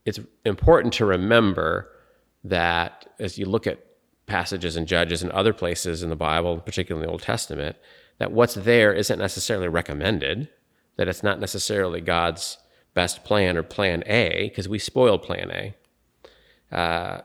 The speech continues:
and, and we continue to spoil plan A. And so we make sometimes a very difficult and costly plan B necessary. Uh, and at least God's plan B is necessary for it to be redeemed. And I think it's important to remember that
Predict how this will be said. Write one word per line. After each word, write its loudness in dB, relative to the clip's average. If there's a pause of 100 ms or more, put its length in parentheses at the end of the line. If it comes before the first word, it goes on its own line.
and, 0 (580)
and -4
we 0
continue 4
to -4
spoil 0
plan -4
A. -2
And -2
so 0
we 2
make 2
sometimes -2
a -2
very 4
difficult -2
and -6
costly -2 (540)
plan 2
B 0
necessary. -6 (580)
Uh, -6
and -2
at -2
least -4
God's 0
plan -2
B -2
is -4
necessary -4
for -6
it -4
to -10
be -6
redeemed. -12 (760)
And 2
I -14
think -4
it's -8
important -4
to -4
remember 2
that 0